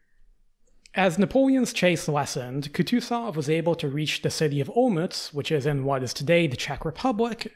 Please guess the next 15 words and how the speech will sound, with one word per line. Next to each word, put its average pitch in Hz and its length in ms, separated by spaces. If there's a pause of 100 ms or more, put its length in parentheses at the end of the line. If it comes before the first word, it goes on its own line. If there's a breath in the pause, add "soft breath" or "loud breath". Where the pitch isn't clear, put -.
in 147 220
November. 131 680 (720)
And 160 200
this 226 180
is 180 140
where 175 180
he's 139 280
joined 240 440
not 202 260
just - 320
by 151 160
Austrian 147 440
and 143 140
Russian 135 280
reinforcements, 165 800